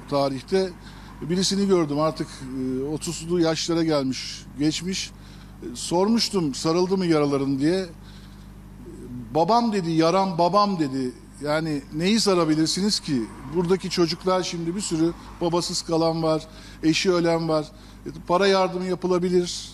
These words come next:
Burada, e, her türlü yardım yapılabilir. Tabii ki devlet kucaklar,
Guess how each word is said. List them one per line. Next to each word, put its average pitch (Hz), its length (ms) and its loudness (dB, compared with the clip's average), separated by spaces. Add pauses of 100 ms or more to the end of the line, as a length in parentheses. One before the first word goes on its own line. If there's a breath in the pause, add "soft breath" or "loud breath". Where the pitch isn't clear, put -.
(160)
Burada, 175 420 2 (440 loud breath)
e, 135 180 -2
her 208 240 0
türlü 190 200 -2
yardım 139 420 2
yapılabilir. 135 460 0
Tabii 202 260 0
ki 170 160 -4
devlet 175 400 4
kucaklar, 170 720 0